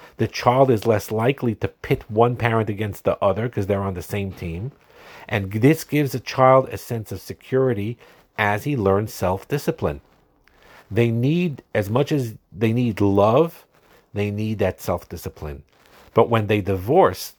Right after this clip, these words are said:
and or sometimes what happens is, unfortunately, parents try to get their children on, quote unquote, their side, spoiling them,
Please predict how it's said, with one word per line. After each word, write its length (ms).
and 200
or 140
sometimes 560
what 120
happens 380
is, 160
unfortunately, 760
parents 420
try 180
to 60
get 220
their 120
children 500
on, 220
quote 260
unquote, 380
their 180
side, 500
spoiling 760
them, 320